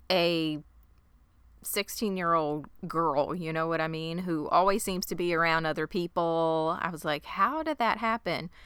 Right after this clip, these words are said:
So I guess in that respect, it is a big deal.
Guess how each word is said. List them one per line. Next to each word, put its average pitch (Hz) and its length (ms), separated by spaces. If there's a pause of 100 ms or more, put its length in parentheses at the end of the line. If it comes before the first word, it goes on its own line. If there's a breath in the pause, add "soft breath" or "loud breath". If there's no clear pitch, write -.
(340 loud breath)
So 202 380
I 214 100
guess 254 580 (300)
in 190 140
that 165 220
respect, - 640 (240)
it - 260
is 156 220
a - 60
big - 180
deal. - 220